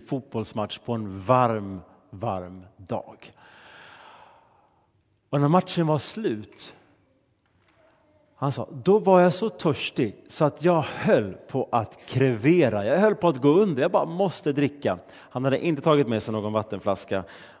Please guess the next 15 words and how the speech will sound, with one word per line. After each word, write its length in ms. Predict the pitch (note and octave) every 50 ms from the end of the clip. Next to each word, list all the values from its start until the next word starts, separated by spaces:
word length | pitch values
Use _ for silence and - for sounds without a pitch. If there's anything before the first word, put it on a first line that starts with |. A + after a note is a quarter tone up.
| _ -
Och 140 | A#2+ A#2
det, 280 | F#2+ A2+ A2 G#2 G#2 - - - - - -
och 240 | C3 D3 D#3+ E3 D3+
grabbarna 440 | E3+ F3 E3 C#3+ D#3 E3 F3 F3
sa 260 | D3 - D3 C#3 C3+ A#2+
då, 200 | A#2 A#2 A2+ A2
de 360 | - - B2 B2+ B2 A#2 - - - - - _ _ _ _ _
som, 300 | - - - B2+ A#2+ A2 -
som 200 | - - C3+ B2+
bodde 260 | A#2+ C3 B2+ A2+ B2
där 160 | B2 A#2+ A2+ A2
i 60 | A2
byn, 280 | G2 A2 G#2+ G#2 G#2
de 100 | G#2 G#2
här 160 | G#2 G2+ G2